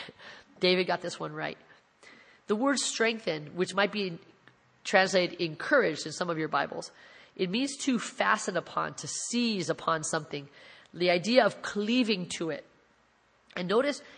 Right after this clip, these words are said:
it says he strengthened himself in the Lord his God. It was very, very, very personal to David. Over the years, David had developed a very close relationship with God.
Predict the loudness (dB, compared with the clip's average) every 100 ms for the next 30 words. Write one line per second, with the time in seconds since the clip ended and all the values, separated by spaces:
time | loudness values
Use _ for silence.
0 | -8 2 4 4 2 0 0 -2 0 -6
1 | -2 2 2 0 -4 -2 2 2 4 2
2 | 2 -4 -6 0 0 0 2 2 2 -4
3 | -16 -20 -20 _ -2 0 4 10 10 10
4 | 6 6 6 4 4 2 2 -2 -6 -4
5 | -2 -2 -8 -14 -20 -20 -2 2 4 2
6 | 2 2 2 2 2 2 4 4 4 0
7 | 0 0 0 -4 -4 -6 -6 -6 -8 -8
8 | -8 -2 0 0